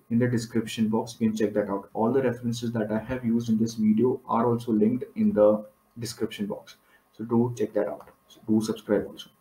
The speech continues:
Okay, so that you should be no-, you, you get the notification of the next video. So in next video, we'll be discussing analysis of recursion, and we'll be going through, we'll be going through few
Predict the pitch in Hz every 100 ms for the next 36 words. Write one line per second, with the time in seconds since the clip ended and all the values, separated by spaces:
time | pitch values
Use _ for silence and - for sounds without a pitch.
0 | - 120 120 107 104 104 101 104 110 107
1 | - 107 107 _ - - 117 110 104 104
2 | 104 - 104 101 107 107 104 101 - -
3 | - - - _ _ _ _ - 117 113
4 | 113 123 123 120 120 117 110 - 107 110
5 | 143 - - _ - 107 110 110 117 117
6 | 113 104 104 104 151 165 113 107 110 107
7 | 107 110 110 110 107 110 110 107 107 107
8 | 107 110 151 165